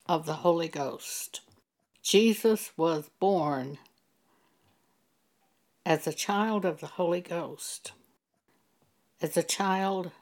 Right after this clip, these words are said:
of God, the Son of God. After we are born again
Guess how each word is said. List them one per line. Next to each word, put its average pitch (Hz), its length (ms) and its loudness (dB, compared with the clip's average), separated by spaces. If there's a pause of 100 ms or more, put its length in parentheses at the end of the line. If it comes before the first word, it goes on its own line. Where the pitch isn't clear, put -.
(220)
of 160 220 -4
God, 147 500 -4
the 156 100 -6
Son 175 320 0
of 151 160 -6
God. 139 240 -4 (2250)
After 269 340 2
we 262 200 2
are 226 100 4
born 185 320 0
again 156 580 -8